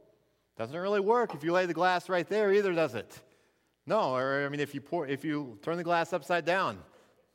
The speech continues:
not gonna work. You have to have the glass in a certain orientation in relationship with the pitcher in order for water to fill the glass. And that's how it is with these habits of grace.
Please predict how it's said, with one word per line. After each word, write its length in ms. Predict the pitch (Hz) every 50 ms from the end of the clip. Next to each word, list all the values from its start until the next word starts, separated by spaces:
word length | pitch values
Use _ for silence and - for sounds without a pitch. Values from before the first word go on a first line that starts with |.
| _ _ _ _
not 200 | - 104 110 -
gonna 140 | - 131 127
work. 300 | 135 151 156 139 - - - - - - _ _ _ _ _ _ _ _ _ _ _ _ _ _ _ _ -
You 40 | -
have 120 | 139 139
to 80 | - 156
have 100 | 156 147
the 80 | 156 147
glass 360 | 151 160 160 165 160 160 -
in 80 | 165
a 40 | 139
certain 280 | - - 175 180 170 175
orientation 880 | 160 156 160 160 160 143 - - 156 160 160 156 - 151 135 127 120 117 _ _ _ _ -
in 100 | 135 135
relationship 720 | 135 135 135 151 151 127 147 143 - - 147 139 143 -
with 360 | 135 143 143 139 - - - - _ _ _ _ _ _ _ -
the 80 | 135
pitcher 580 | - - 202 196 - - - 107 98 110 120 - - _ _ _ _ _ _ _ _ _ _ _ _ _ _ -
in 80 | 120 113
order 260 | 120 123 127 123 123
for 160 | 117 - 131
water 340 | 120 117 120 120 120 123 120
to 100 | 117 107
fill 180 | - - 123 110
the 80 | 98
glass. 640 | 92 98 104 107 104 95 82 - - - - - - _ _ _ _ _ _ _ _ _ _ _ _ _ _ _ _
And 100 | - 156
that's 200 | 180 208 220 220
how 200 | 220 220 220 220
it 100 | 202 175
is 400 | 175 170 170 156 127 113 - -
with 100 | 139 139
these 200 | - 143 127 -
habits 380 | - - 135 131 127 120 - -
of 120 | 120 98
grace. 640 | 90 98 101 95 80 73 - - - - - - -